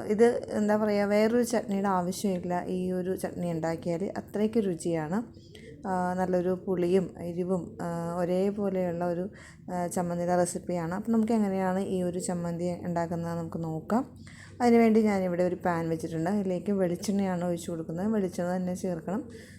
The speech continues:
അതിലേക്ക് കുറച്ച്, ആ, ചെറിയ ഉള്ളി, ഒരു പത്ത് പന്ത്രണ്ട് ചെറിയ ഉള്ളി എടുത്തിട്ടുണ്ട്. അതിലേക്ക് മൂന്ന് വറ്റൽമുളക്. വറ്റൽമുളകിൻ്റെ അളവ്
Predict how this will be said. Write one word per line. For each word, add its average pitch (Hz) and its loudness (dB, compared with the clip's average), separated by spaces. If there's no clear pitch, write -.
അതിലേക്ക് 240 6
കുറച്ച്, 220 0
ആ, 196 -2
ചെറിയ 175 0
ഉള്ളി, 160 -2
ഒരു 247 2
പത്ത് 240 2
പന്ത്രണ്ട് 208 -2
ചെറിയ 190 0
ഉള്ളി 175 0
എടുത്തിട്ടുണ്ട്. 170 -2
അതിലേക്ക് 214 -2
മൂന്ന് 196 -2
വറ്റൽമുളക്. 160 -2
വറ്റൽമുളകിൻ്റെ 202 0
അളവ് 190 -2